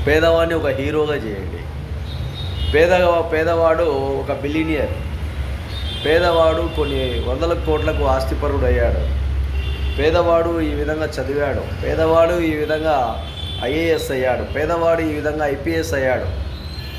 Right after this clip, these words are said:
వాడి చుట్టుపక్కల ప్రాంతాలను ఏ విధంగా డెవలప్‌మెంట్ చేస్తాడు, ఇలాంటి విధానాలతో సినిమా తీయాలన్నారు. ఎప్పుడు చూసినా పేదలను చంపడమే సినిమాలు.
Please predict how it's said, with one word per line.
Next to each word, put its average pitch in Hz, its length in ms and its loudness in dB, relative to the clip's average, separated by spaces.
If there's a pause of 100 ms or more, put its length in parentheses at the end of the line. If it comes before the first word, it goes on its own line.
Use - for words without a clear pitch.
(240)
వాడి 139 120 2
చుట్టుపక్కల 170 600 0
ప్రాంతాలను 151 640 2
ఏ 139 100 0
విధంగా 156 280 0
డెవలప్‌మెంట్ 139 600 -2
చేస్తాడు, 127 500 -2 (1120)
ఇలాంటి 208 460 4
విధానాలతో 175 680 0
సినిమా 139 340 -4
తీయాలన్నారు. 95 640 -8 (1300)
ఎప్పుడు 190 400 0
చూసినా 196 340 0
పేదలను 170 600 0
చంపడమే 160 440 -2
సినిమాలు. 117 640 -6